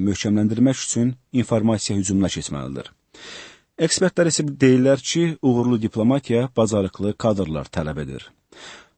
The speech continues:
Artıq xəbər verdiyimiz kimi, Xarici İşlər Nazirliyinin yanında Ali Diplomatiya Akademiyası yaradılır. Bəs mütəxəssislər və diplomat olmaq arzusunda olanlar yeni yaradılan akademiyanın perspektivləri barədə nə düşünür?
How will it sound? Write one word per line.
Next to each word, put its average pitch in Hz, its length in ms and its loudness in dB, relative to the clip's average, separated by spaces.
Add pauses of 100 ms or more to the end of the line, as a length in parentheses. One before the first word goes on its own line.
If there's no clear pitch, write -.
Artıq 165 340 -2
xəbər 151 200 2
verdiyimiz 139 480 2
kimi, 95 380 -2
Xarici 117 340 -2
İşlər 120 300 2
Nazirliyinin 107 800 2
yanında 110 600 0 (180)
Ali 120 380 0
Diplomatiya 110 640 0
Akademiyası 80 640 -6
yaradılır. 73 440 -8 (800)
Bəs 175 240 0
mütəxəssislər 147 800 0
və 123 280 2
diplomat 123 540 0 (120)
olmaq 120 500 2 (100)
arzusunda 110 760 0
olanlar 117 500 2 (540)
yeni 143 200 4
yaradılan 123 600 2
akademiyanın 117 760 2 (200)
perspektivləri 113 680 -2
barədə 101 480 0 (120)
nə 95 180 0
düşünür? 65 440 -10